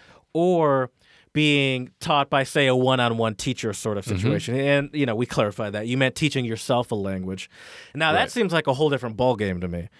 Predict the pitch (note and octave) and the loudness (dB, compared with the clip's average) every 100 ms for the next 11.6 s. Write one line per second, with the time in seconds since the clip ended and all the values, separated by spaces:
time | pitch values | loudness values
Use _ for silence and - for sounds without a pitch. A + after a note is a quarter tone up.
0 | - - - E3 - F3+ D#3+ C#3 - D#3+ | -20 -20 -2 -2 2 2 2 0 -6 -2
1 | G#3 - A3 G3 F#3+ E3 - D#3 - C#3+ | -2 0 0 2 0 0 -2 -4 -4 -2
2 | E3+ G#3+ A3 - _ _ - _ - E3+ | 0 0 -2 -10 _ _ -20 _ 0 2
3 | F#3+ E3 - - - _ _ _ _ _ | 2 0 -2 -8 -10 _ _ _ _ _
4 | - - G3 G#3+ - F#3 F3 E3 D3+ C#3+ | -6 -2 0 0 0 0 2 4 2 0
5 | - C3+ C3 B2 A#2 A2+ G#2 - _ C3+ | 0 0 2 2 2 -2 -6 -14 _ -4
6 | D3 D3+ C3+ C#3 C#3 F3+ F#3+ - _ D3+ | 0 0 2 0 0 -2 -2 -8 _ -2
7 | D#3 D#3+ D#3+ D3+ D#3 E3 A#2+ A2 D#3+ A2 | 0 2 2 2 2 4 4 4 2 2
8 | C#3+ D#3+ D#3 - B2+ D3+ - C#3 C#3 E3 | 2 0 -2 -6 0 0 0 -2 0 0
9 | D#3 C#3+ A#2+ B2 A#2+ C#3 C3 C3 C#3 A#2 | 2 2 2 2 0 0 0 2 0 0
10 | A2 B2 - _ _ - - - A#2+ E3 | -2 -4 -6 _ _ -20 -20 -2 2 6
11 | G3+ F3 G#2+ A#2 G#2+ B2+ | 6 6 4 2 2 -2